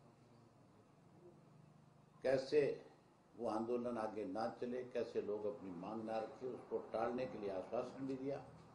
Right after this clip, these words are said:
और उसके साथ-साथ दूसरी तरफ अपने लोगों की पीठ पे हाथ रख करके उनको उकसाया भी गया। और जब ये आंदोलन शुरू हुआ,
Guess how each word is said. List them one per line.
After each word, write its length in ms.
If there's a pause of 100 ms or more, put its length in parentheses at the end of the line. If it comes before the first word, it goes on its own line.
(1800)
और 120
उसके 280
साथ-साथ 520
दूसरी 480
तरफ 400 (800)
अपने 260
लोगों 340
की 200
पीठ 340
पे 140
हाथ 380
रख 200
करके 280
उनको 400
उकसाया 560
भी 160
गया। 220 (2500)
और 140
जब 220
ये 60
आंदोलन 500
शुरू 300
हुआ, 200